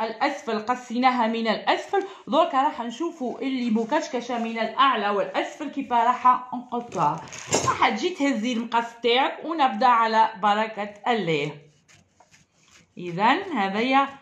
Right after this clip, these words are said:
تقصيها كومبليتمون بالشكل هذا. تحصلي على ستة قطع تاعك،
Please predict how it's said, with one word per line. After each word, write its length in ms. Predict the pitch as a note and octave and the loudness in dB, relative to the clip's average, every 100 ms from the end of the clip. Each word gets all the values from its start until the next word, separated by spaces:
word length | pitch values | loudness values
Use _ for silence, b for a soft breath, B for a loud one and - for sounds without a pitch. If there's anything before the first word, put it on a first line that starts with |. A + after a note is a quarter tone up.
| _ - | _ -8
تقصيها 960 | - A3 - G#3+ A3 G#3+ A3 G#3+ - | -4 -4 -4 0 2 4 4 2 -2
كومبليتمون 760 | A3 A3 G#3+ F#3+ F#3+ G3 G3 G#3 - | 0 0 0 -4 -4 -2 0 0 -2
بالشكل 460 | F#3+ - C4+ - F#3 | -12 -10 -10 -8 -10
هذا. 580 | F3 E3 D3+ C#3 C#3 - _ _ _ _ _ _ _ _ _ _ _ _ _ _ _ _ _ _ _ _ _ _ | -6 -4 -4 -6 -10 -12 _ _ _ _ _ _ _ _ _ _ _ _ _ _ _ _ _ _ _ _ _ _
تحصلي 500 | - B3+ C#4+ - A3 | -2 -2 0 -6 -4
على 360 | G#3 G3 F#3 F#3+ | -2 -2 -4 -6
ستة 340 | C#4 - G3 | -10 -4 -4
قطع 680 | G3 F#3+ F3+ G#3+ A#3 - - | -2 -8 -2 2 4 4 0
تاعك، 800 | A3 - G#3 G#3+ A3+ D4+ - | -10 -8 -4 0 2 0 -4